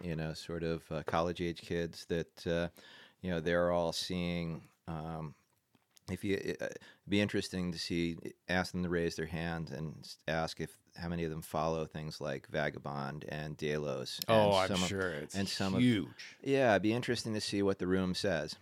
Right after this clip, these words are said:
Speaker 1: you know, how many of them follow any of the, uh, there's a name for, what's the, you know, a-, a-, at the Annapolis Boat Show, for instance, uh,
Speaker 2: Mm-hmm.
Speaker 1: which is the power boat shows this week and the sailboat shows next week, they have an entire two-tent area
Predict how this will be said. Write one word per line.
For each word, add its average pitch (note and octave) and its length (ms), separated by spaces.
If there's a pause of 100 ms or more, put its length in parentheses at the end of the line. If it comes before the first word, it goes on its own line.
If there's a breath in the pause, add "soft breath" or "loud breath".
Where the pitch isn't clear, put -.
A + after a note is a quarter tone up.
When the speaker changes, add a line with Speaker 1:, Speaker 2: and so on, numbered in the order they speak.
(140)
Speaker 1:
you F2 140
know, E2 360
how E2+ 120
many F2 160
of E2+ 80
them E2+ 100
follow E2+ 520 (360 loud breath)
any F2 260
of E2+ 200
the, E2 320
uh, D#2 160
there's D#2+ 160
a E2+ 80
name D#2+ 300
for, D2+ 280
what's D#2 220
the, D#2+ 320 (300 loud breath)
you E2 60
know, E2 120
a-, E2 280
a-, - 140
at E2 60
the F#2 80
Annapolis F#2 480
Boat E2+ 260
Show, C#2 220
for D2 180
instance, D2 560
uh, D#2+ 100
Speaker 2:
Mm-hmm. C3+ 200
Speaker 1:
which G2 160
is D#2 220 (260)
the D2+ 80
power D#2+ 240
boat D#2+ 200
shows D#2+ 240
this D#2 180
week D#2+ 180
and D2 80
the D#2 40
sailboat D#2+ 360
shows D#2 320
next F2 300
week, C#2+ 180
they C#2 140
have D#2 320 (400 loud breath)
an F2 80
entire F2 500
two-tent F2+ 640
area E2+ 500